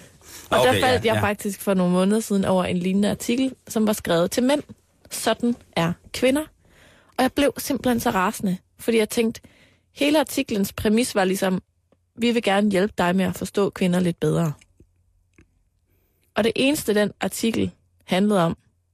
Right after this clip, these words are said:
Speaker 1: det var, hvor udspekulerede og forfærdelige kvinder er. Og
Speaker 2: Mm.
Speaker 1: hvor nemme de er, og hvor billige de er, og alt muligt. Og der var ikke, der var ikke, øh, der var ikke noget i den artikel, der sådan på nogen som helst måde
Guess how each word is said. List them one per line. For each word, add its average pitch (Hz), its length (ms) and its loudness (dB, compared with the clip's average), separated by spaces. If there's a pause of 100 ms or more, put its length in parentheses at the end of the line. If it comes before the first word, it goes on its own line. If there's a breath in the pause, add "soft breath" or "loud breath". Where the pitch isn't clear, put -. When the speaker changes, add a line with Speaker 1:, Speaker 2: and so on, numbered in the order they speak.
(560)
Speaker 1:
det 202 120 0
var, 190 240 0
hvor 196 280 0
udspekulerede 196 760 0
og - 200 -6
forfærdelige - 840 -4
kvinder 170 360 0 (240)
er. 147 120 -2
Og - 60 -8 (400)
Speaker 2:
Mm. - 80 0
Speaker 1:
hvor 180 100 4
nemme 208 400 2
de 233 120 2
er, 185 320 2
og 175 100 -2
hvor 170 100 0
billige 233 400 0
de 202 120 0
er, 185 140 0
og - 120 -4
alt - 200 -2
muligt. 214 380 0 (800 soft breath)
Og 214 120 -4
der 214 80 2
var 226 140 0
ikke, - 180 -6 (120)
der 254 60 2
var 226 160 2
ikke, 240 520 2
øh, - 20 -4 (880 soft breath)
der - 80 0
var 214 80 2
ikke 240 240 0
noget 226 280 2
i - 20 -2
den 208 180 0
artikel, 202 420 -4
der 190 80 0
sådan 202 220 -2
på 208 100 -4
nogen 240 300 2
som 240 100 0
helst 196 240 0
måde 180 240 0